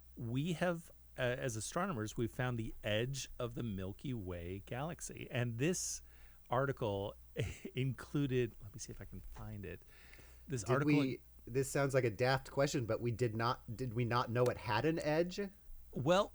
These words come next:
Speaker 1: we thought the edge was where the platter of stars ends. And it turns out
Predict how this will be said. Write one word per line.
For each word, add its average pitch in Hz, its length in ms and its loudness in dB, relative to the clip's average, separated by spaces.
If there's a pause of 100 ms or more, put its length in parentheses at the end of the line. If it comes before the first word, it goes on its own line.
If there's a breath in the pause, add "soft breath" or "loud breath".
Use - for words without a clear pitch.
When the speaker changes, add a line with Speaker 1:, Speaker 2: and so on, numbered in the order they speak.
(160)
Speaker 1:
we 139 360 0 (280)
thought 175 440 0 (120)
the 139 240 -4
edge 117 500 0
was 113 760 -2 (500 loud breath)
where 120 920 2
the 107 280 -4
platter 135 720 0
of 107 180 -8
stars 131 800 0 (100)
ends. 156 640 -2 (640 loud breath)
And 123 100 -4
it 117 100 -4
turns 160 360 -2
out 147 420 -2